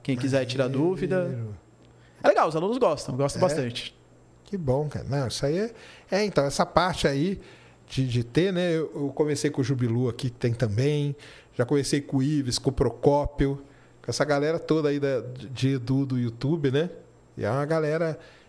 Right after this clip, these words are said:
Speaker 2: isso aí é legal pra caramba, cara. Isso aí não tem nem o que falar. O pessoal que fa-, mete o pau no YouTube. O que que é isso, cara? A democratização da, da, do conhecimento, da educação, né?
Speaker 1: É que são coisas diferentes, né? Ninguém vai esperar que você vai educar seu filho com o YouTube.
Speaker 2: Sim.
Speaker 1: A, a escola física, ela é necessária.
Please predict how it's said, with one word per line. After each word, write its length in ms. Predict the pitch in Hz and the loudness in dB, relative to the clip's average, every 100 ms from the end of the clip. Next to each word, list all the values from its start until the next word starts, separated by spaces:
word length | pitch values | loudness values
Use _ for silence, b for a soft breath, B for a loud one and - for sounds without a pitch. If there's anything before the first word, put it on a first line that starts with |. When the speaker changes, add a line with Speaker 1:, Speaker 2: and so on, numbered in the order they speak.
| B | B
Speaker 2:
isso 140 | 160 208 | 0 2
aí 60 | |
é 60 | 240 | 2
legal 200 | 269 254 | 0 0
pra 80 | 262 | 2
caramba, 380 | 226 156 147 | 2 2 -2
cara. 160 | 131 - | -4 -2
Isso 160 | - 151 | 0 0
aí 80 | |
não 100 | 180 | 0
tem 180 | 208 202 | 0 0
nem 180 | 196 196 | 2 -2
o 60 | 226 | -4
que 120 | - | -4
falar. 300 | - 226 160 | 0 0 0
O 40 | 156 | 0
pessoal 320 | 139 - 165 | 2 2 0
que 100 | - | 0
fa-, 240 | 156 151 | 0 0
mete 260 | 139 147 - | 0 2 0
o 40 | |
pau 220 | 139 143 147 | 2 2 4
no 80 | 139 | 0
YouTube. 240 | 123 - | -2 -6
O 40 | |
que 120 | - 208 | -10 -4
que 140 | 285 | 0
é 40 | |
isso, 300 | 220 131 - | 0 -2 -4
cara? 220 | - 80 - - - | -6 -10 -10 -14 -6
A 280 | 113 123 - B B B B - 143 165 | -2 -2 -4 B B B B 0 2 2
democratização 1040 | 156 160 - 156 139 127 - - 160 170 | 4 2 4 2 2 0 0 2 2 2
da, 220 | 151 139 | 0 0
da, 540 | 113 127 113 101 101 98 | 0 0 0 -2 -4 -6
do 120 | - | -6
conhecimento, 800 | - 143 139 - 117 113 147 143 | -2 0 0 0 0 0 0 0
da 80 | 135 | -2
educação, 640 | 131 123 131 - - 135 180 | -2 0 0 0 0 0 2
né? 200 | 147 151 B B B B - | -2 -4 B B B B -2
Speaker 1:
É 60 | 180 | 2
que 80 | - | 2
são 100 | 208 | 4
coisas 260 | 175 208 | 4 2
diferentes, 340 | - 285 165 - | 2 2 2 0
né? 100 | 151 | 0
Ninguém 260 | 147 170 | 2 2
vai 200 | 202 247 | 4 2
esperar 560 | 175 - 151 170 143 165 | 0 -2 0 4 4 2
que 100 | 196 | 0
você 200 | 175 175 | 2 2
vai 140 | 170 | 2
educar 320 | 160 156 156 151 | 2 2 2 4
seu 140 | 165 | 2
filho 240 | - 170 | 2 0
com 100 | 175 | 2
o 20 | 214 | 2
YouTube. 720 | - 175 123 113 117 - - | 4 2 2 -2 -4 -8 -12
Speaker 2:
Sim. 160 | - 156 | -2 2
Speaker 1:
A, 160 | 143 131 | 2 2
a 40 | |
escola 280 | 156 - 160 | 2 2 2
física, 360 | - 170 - 220 | 2 2 4 4
ela 200 | 180 190 | 2 0
é 20 | |
necessária. 680 | 196 269 - 170 127 117 | 0 0 4 2 2 -4